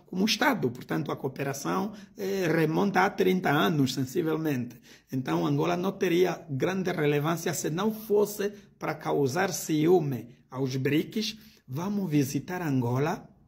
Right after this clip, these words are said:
perto da África do Sul, para a África do Sul se sentir inferiorizado, desautorizado na região, para que a atenção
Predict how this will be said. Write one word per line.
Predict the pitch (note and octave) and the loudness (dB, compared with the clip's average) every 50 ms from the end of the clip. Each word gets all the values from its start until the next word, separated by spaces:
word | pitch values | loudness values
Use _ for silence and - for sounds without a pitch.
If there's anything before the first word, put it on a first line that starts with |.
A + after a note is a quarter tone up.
| _ _ _ _ _ _ _ _ _ - | _ _ _ _ _ _ _ _ _ 0
perto | F3+ G3 G#3+ A3 A3 G#3+ G3 D#3+ | 2 4 4 4 4 0 -2 -2
da | D3 D3 D3 D#3+ | 0 0 0 0
África | F3 - - G3 F3 - E3 C#3+ | -2 -2 -2 -2 0 0 -2 -4
do | C3+ C3 | -4 -4
Sul, | - - D3+ D3+ D#3 F3 G#3+ - - - - - - | -6 -2 0 0 0 0 -2 -6 -10 -20 -20 -14 -8
para | - E3 D#3 | -4 0 2
a | D#3 F#3 | 2 2
África | G3+ - - F#3 - E3+ D3+ | 0 0 -2 -2 -2 -2 -2
do | C3+ | -2
Sul | - F#3+ F3+ | -2 -4 -2
se | - - F3+ | 0 0 0
sentir | D3 - - D#3 C#3+ C#3+ C#3 F#3+ G3+ | 0 0 2 2 2 2 2 2 2
inferiorizado, | G3 F#3 - - - D#3+ C#3+ D3 D3+ C#3+ C#3 C#3 C#3 C3+ C3 C3 C3+ C3+ C#3 D3 E3 F3 - - - - - - | 2 2 0 0 0 2 2 4 4 4 4 4 2 0 0 0 0 0 0 0 -2 -4 -4 -6 -14 -20 -14 -6
desautorizado | C#3 D3 E3+ E3+ C#3+ D3+ E3 D#3+ D#3 C#3+ D3+ - D#3 D3+ D3 D3+ D3 C3 D3+ E3+ F3+ E3 D3+ D#3 C#3+ | 0 2 2 2 2 2 2 2 2 2 2 2 2 4 4 4 4 4 4 4 4 4 2 0 0
na | C#3 C#3 | 0 0
região, | C#3 C3+ C#3+ D3 C3+ B2+ C#3 C#3+ C#3+ C#3 C#3 C#3+ D#3+ A3 D4+ - - - - - - - - - _ | 0 0 0 0 0 -2 -2 -2 0 0 2 2 0 -2 -4 -8 -12 -20 -20 -20 -20 -20 -20 -18 _
para | - F3 E3+ F3 E3+ | -6 -2 -2 0 0
que | E3+ - | 0 0
a | E3+ D#3+ E3 | 2 2 2
atenção | D#3+ D#3+ - D#3+ D#3 D3 - - G#3+ G#3+ G#3+ G#3 F3+ D#3 C3 A#2+ - | 0 0 0 0 0 2 2 2 2 4 4 4 2 0 -2 -4 -8